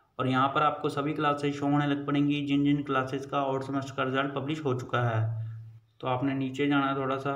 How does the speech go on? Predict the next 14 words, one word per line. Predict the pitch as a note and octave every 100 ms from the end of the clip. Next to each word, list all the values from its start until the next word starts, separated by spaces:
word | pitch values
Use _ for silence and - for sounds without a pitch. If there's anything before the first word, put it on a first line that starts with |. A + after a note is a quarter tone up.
| C#3
scroll | C#3 - C3 C3+ C#3
करना | C3+ C3
है | C#3+ C#3+ - _ _ _ _ _ _ _ _ _ _ _ _ _ _ _ _ _ _ _ _ _ _ _ _ _ _ _ _ _ _ _ _ _ _ _ _ _ _ -
और | C3+
ये | C#3
आप | D3 C#3+
अपनी | D3 D3
screen | C#3 - C#3 C#3
पे | C#3
देख | C#3
सकते | C#3 C#3 D#3
हैं, | D#3 E3 D#3+ - _ _ _ _ -
Bachelor | B2+ B2+ D3 D3+
of | D3